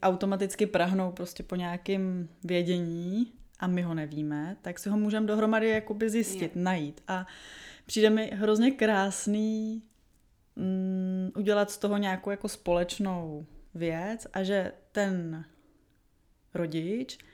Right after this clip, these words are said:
Speaker 1: není jako ve smyslu učitel, že by prostě všechno věděl
Speaker 2: Jo.
Speaker 1: a měl patent na všechno, ale je spíš takovej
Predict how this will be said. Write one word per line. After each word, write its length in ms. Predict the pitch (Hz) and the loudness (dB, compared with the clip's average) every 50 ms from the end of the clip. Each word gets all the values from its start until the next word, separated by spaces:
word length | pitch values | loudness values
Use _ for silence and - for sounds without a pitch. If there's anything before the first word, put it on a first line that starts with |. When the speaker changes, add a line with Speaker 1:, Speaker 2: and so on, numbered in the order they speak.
| _ _ - - - | _ _ -12 -2 2
Speaker 1:
není 320 | 196 202 208 214 220 226 | 4 4 6 6 4 4
jako 420 | 226 220 208 214 214 - 220 214 208 | 4 2 2 0 0 0 0 0 2
ve 120 | 202 196 | 0 0
smyslu 360 | 196 - 202 196 196 - 214 | 0 0 -2 -2 -2 -4 -4
učitel, 500 | - - 185 - - 190 - - 196 190 | -4 -4 -4 -2 -4 -2 0 0 0 2
že 80 | 185 180 | 2 0
by 100 | 180 180 | -2 -2
prostě 420 | 180 - 170 165 - - - 156 | -4 -4 -8 -8 -8 -8 -12 -12
všechno 600 | 147 - - - - - 151 - - 180 170 165 156 | -12 -10 -10 -10 -6 -6 -6 -6 -4 -4 -4 -4 -4
věděl 720 | 147 147 147 143 143 143 143 156 147 143 147 147 156 170 | -4 -4 -2 -2 -2 -2 -2 -2 -2 0 -2 -2 -2 -2
Speaker 2:
Jo. 80 | 196 208 - - - - - - - | -4 -4 -6 -10 -16 -16 -14 -8 -2
Speaker 1:
a 60 | 185 | 0
měl 220 | 185 185 180 185 | 2 4 4 2
patent 440 | 185 - - - - 202 202 202 - | 2 2 0 0 0 -2 -4 -2 -2
na 120 | 190 165 156 | -4 -4 -4
všechno, 420 | - - 151 151 - 160 156 - - | -4 -8 -10 -8 -6 -8 -8 -6 -4
ale 200 | - 185 190 202 | 0 2 4 4
je 140 | 208 208 208 | 4 4 2
spíš 500 | 202 - - 247 254 254 - - - - - - - - - - - - - - - - - - - _ _ - | 0 -2 -2 -2 -2 -2 -2 -8 -12 -14 -20 -20 -20 -20 -20 -20 -20 -20 -20 -20 -20 -20 -20 -20 -20 _ _ -4
takovej 680 | - 202 190 - - - 226 233 233 233 226 226 220 | -2 -2 -2 -2 -4 -2 0 0 2 4 4 4 2